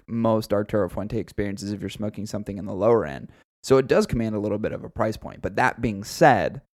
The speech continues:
arguably the most important part about the review piece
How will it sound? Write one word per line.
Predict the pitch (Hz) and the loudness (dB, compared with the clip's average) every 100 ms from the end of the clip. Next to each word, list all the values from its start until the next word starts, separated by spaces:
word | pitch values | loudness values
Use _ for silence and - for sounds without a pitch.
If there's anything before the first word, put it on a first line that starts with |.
| - | 0
arguably | 120 110 104 104 | 0 2 0 -2
the | 101 | -2
most | 92 - | -6 -6
important | 104 120 143 117 | 2 6 6 4
part | - 95 - - | -2 -2 -2 0
about | 107 107 | 0 0
the | 107 | 0
review | 104 104 104 | -2 -2 -4
piece | - 95 - | -4 -6 -8